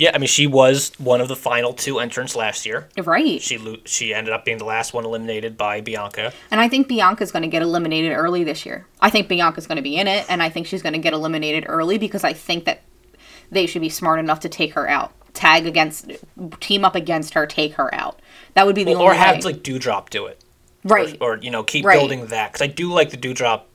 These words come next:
Speaker 1: uh, Bianca thing. Bianca did finally hit the K O D on Doudrop,
Speaker 2: Right.
Speaker 1: uh, a couple weeks ago or last week. Uh, but for the men's side,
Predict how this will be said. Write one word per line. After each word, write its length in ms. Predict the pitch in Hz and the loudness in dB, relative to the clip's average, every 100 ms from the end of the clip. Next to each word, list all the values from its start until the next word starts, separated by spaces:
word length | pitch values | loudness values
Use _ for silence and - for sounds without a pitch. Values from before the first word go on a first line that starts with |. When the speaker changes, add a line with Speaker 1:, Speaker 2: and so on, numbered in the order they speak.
| _ - | _ -4
Speaker 1:
uh, 180 | 113 104 | -4 -4
Bianca 380 | 107 113 117 120 | -4 -2 -2 -4
thing. 300 | - 120 117 | -4 -4 -2
Bianca 260 | 120 117 | -2 -2
did 260 | 110 131 120 | -4 -6 -6
finally 440 | - 120 117 113 | -4 -4 -2 -4
hit 100 | 113 | -6
the 60 | - | -10
K 220 | - 117 | -6 -2
O 40 | 110 | -2
D 200 | 110 107 | -4 -6
on 100 | 104 | -6
Doudrop, 500 | 107 104 107 101 196 | -8 -4 -4 -4 -2
Speaker 2:
Right. 220 | 160 143 - _ - | -2 -4 -10 _ -8
Speaker 1:
uh, 180 | 110 98 | -6 -6
a 60 | |
couple 260 | - 113 110 | -8 -10 -8
weeks 160 | 113 - | -6 -2
ago 140 | 110 | 0
or 100 | 101 | 0
last 300 | 101 113 - | 0 -2 -2
week. 220 | 110 - - - - - | -8 -8 -20 -20 -20 -8
Uh, 220 | 101 - - | -6 -6 -8
but 240 | - 120 - - | 2 2 2 -8
for 240 | - 135 | -6 -4
the 100 | 123 | -4
men's 360 | 127 131 202 214 | 2 4 6 4
side, 320 | - 107 - | 2 -2 -4